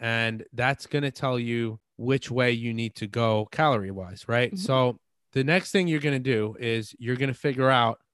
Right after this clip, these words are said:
Speaker 1: what your total daily energy expenditure is and what your resting metabolic rate is. You're gonna do that in one of two ways. If you have access to body fat,
Speaker 2: Mm-hmm.
Speaker 1: you're gonna use a Katch-McCardle formula.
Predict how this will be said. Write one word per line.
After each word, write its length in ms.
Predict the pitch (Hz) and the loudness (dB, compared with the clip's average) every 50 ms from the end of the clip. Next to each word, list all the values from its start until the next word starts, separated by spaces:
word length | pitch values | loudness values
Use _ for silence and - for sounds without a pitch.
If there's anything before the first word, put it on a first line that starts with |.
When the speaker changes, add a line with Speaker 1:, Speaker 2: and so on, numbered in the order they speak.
| _ - | _ 0
Speaker 1:
what 180 | 123 143 147 | 0 2 2
your 120 | 156 165 156 | 2 0 2
total 300 | - 160 156 151 147 143 | 4 4 6 6 6 4
daily 300 | 135 139 135 131 127 120 | 4 4 4 4 4 2
energy 300 | 113 113 110 104 113 110 | 0 0 -2 -2 -4 -4
expenditure 580 | 107 - - 117 107 104 104 - - 101 95 | -4 -4 -4 -4 -4 -4 -4 -6 -8 -8 -8
is 180 | 90 95 - - _ _ _ _ - | -10 -12 -16 -20 _ _ _ _ -2
and 180 | 120 131 131 | 0 2 4
what 140 | 127 139 131 | 4 2 4
your 120 | 131 135 127 | 4 2 4
resting 320 | 127 127 117 - 127 120 | 4 2 0 -2 -4 -4
metabolic 440 | 117 110 107 98 104 98 98 90 - | -2 -2 -2 -4 -4 -4 -6 -6 -8
rate 180 | 107 90 85 82 | -10 -12 -14 -16
is. 220 | 82 - - - - _ _ _ _ _ _ _ | -20 -20 -20 -20 -20 _ _ _ _ _ _ _
You're 200 | 117 110 139 143 | -4 0 0 2
gonna 200 | 139 156 151 147 | 2 2 2 0
do 220 | 139 127 135 139 - | 0 0 0 2 4
that 360 | 156 156 147 143 143 - - | 4 6 6 4 4 2 0
in 140 | 135 135 127 | -2 -2 0
one 180 | 123 131 139 147 | 0 2 2 2
of 100 | 131 123 | 0 -2
two 240 | - - 147 135 123 | -4 0 0 2 2
ways. 520 | 113 110 104 104 123 147 156 - - _ _ _ _ - | 0 0 -2 -4 -4 -6 -6 -8 -14 _ _ _ _ -10
If 160 | - 113 - | -10 -4 -2
you 100 | 127 123 | 0 2
have 200 | 143 147 156 151 - | 2 2 2 2 0
access 540 | - 143 151 147 - - - 156 143 135 - | 0 0 0 0 -2 0 0 0 0 0 -2
to 140 | - - 135 | -6 -8 -4
body 340 | 113 131 127 127 127 127 120 | 0 2 4 4 4 2 0
fat, 320 | - - 113 113 139 - - _ _ _ _ _ _ _ _ _ _ - | -2 -2 -2 -2 -2 -2 -4 _ _ _ _ _ _ _ _ _ _ -12
Speaker 2:
Mm-hmm. 160 | 190 196 170 | -10 -8 -6
Speaker 1:
you're 100 | 185 120 | -4 -4
gonna 140 | 135 135 131 131 | -2 -2 -2 0
use 200 | 131 131 123 127 | 0 -2 -2 -2
a 20 | |
Katch-McCardle 720 | - - 147 143 135 - 143 131 - - 139 139 135 127 | -2 0 0 0 0 -2 -6 -2 2 2 4 4 4 2
formula. 500 | - - 131 123 127 127 127 143 165 175 | 0 0 -2 -2 0 -2 -2 -2 -4 -4